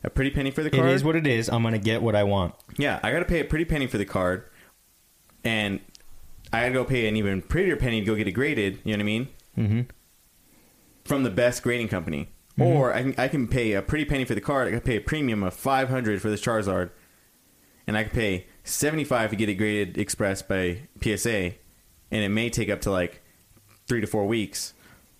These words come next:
Speaker 1: Or I can get it expressed at C G C for sixty-five, you know what I mean?
Speaker 2: Yeah.
Speaker 1: Ten dollars less.
Speaker 2: Whatever
Speaker 1: I don't
Speaker 2: the
Speaker 1: know, I don't, I
Speaker 2: prices
Speaker 1: don't know
Speaker 2: are,
Speaker 1: what
Speaker 2: yeah.
Speaker 1: the price is. I don't know what the price is,
Speaker 2: Yeah,
Speaker 1: guys.
Speaker 2: y-, just an example.
Speaker 1: Yeah, just an
Speaker 2: Yeah.
Speaker 1: example. For sixty-five, and I'll get it back in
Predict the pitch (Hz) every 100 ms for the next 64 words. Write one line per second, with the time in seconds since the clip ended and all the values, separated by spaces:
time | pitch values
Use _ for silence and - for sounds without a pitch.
0 | - 135 135 120 - 113 107 104 92 -
1 | 110 101 101 - - 123 104 98 - 113
2 | 98 101 95 92 90 - - - _ _
3 | _ _ _ _ - - 143 - 110 98
4 | 90 87 90 - - - - _ - 104
5 | 98 101 107 - 110 95 87 - - 123
6 | 117 110 98 113 110 165 175 147 - 120
7 | 131 104 104 107 95 110 104 104 98 123
8 | 120 120 104 95 98 123 104 120 139 135
9 | 143 117 117 117 104 87 117 - 113 107
10 | 101 101 - - - - _ _ _ -
11 | - 113 - 165 156 117 107 101 101 113
12 | 107 113 110 101 107 107 - 107 95 90